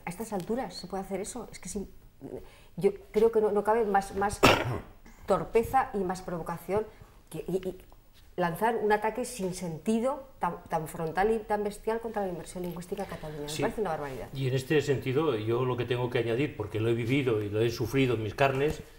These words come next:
Speaker 2: tengo que decir que nunca ha habido un problema, eh, lingüístico en Catala-, en Cataluña. El, en los pueblos de Cataluña, ahí lo normal es hablar el catalán.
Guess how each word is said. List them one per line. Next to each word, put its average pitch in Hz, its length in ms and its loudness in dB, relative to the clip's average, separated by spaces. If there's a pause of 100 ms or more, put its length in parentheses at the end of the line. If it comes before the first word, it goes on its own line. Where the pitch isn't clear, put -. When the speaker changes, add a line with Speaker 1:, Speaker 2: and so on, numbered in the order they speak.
(140)
Speaker 2:
tengo 117 240 2
que 127 80 4
decir 131 420 0 (280)
que 131 140 6
nunca 170 520 2
ha - 20 8
habido 123 260 2
un 117 140 -2
problema, 113 640 0 (360)
eh, 117 160 -2
lingüístico 123 680 -2
en 107 60 -2
Catala-, 92 420 -2
en 113 160 -4
Cataluña. 98 480 -2 (800)
El, 120 440 -2 (400)
en 120 140 0
los 117 140 -4
pueblos 226 240 2
de 220 80 2
Cataluña, 156 640 2
ahí 131 140 0
lo 139 160 4
normal 151 400 2
es 151 120 0
hablar 147 360 2
el 104 80 -6
catalán. 92 340 -6